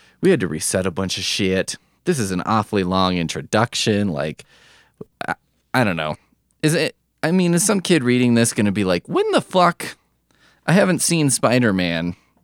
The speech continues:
at all." You know what I mean? But then we do get Spider-Man, which is, okay, here's something that's funny about it.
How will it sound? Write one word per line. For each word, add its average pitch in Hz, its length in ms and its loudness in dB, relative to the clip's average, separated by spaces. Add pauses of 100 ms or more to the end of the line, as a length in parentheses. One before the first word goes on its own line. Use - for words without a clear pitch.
at 98 200 2
all." 78 400 -2 (920)
You 90 100 -4
know 92 100 -2
what 95 120 0
I 90 60 0
mean? 98 320 -2 (1080)
But - 120 -6
then 180 160 4
we 170 120 4
do 156 180 6
get 110 180 2
Spider-Man, 85 720 -2 (720)
which 131 200 0
is, 127 340 2
okay, 110 300 4
here's 139 220 2
something 107 320 2
that's 87 180 -2
funny 76 240 -2
about 64 300 -4
it. 50 140 -8